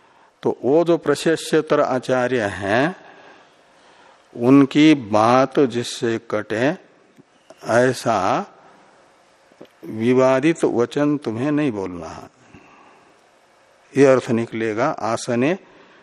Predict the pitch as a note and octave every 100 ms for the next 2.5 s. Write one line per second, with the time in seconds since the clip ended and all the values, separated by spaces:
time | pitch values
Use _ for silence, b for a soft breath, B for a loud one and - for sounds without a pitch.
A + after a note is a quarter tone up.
0 | b - C3+ C3+ A#2 A#2 - A2 G#2+ -
1 | A#2+ - C3 C3+ - A2 - G#2+ G#2+ G2+
2 | A#2 A2+ G#2 F#2 F2